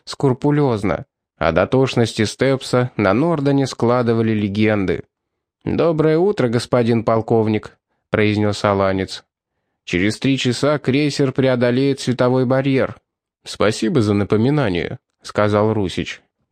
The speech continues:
«Ничего интересного в гиперпространстве не заметили?» «Никак нет», отчеканил офицер.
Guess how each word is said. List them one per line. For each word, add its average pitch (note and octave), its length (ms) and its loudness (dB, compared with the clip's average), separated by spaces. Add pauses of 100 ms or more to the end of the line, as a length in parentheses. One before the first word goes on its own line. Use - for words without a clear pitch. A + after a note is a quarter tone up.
(120)
«Ничего D#3+ 500 0
интересного D#3 640 0
в A#2+ 60 -2
гиперпространстве B2 1040 0
не A#2+ 120 4
заметили?» A#2 680 0 (420)
«Никак C3+ 480 0
нет», E3+ 400 -2 (220)
отчеканил F#2+ 680 0
офицер. F#2 580 -2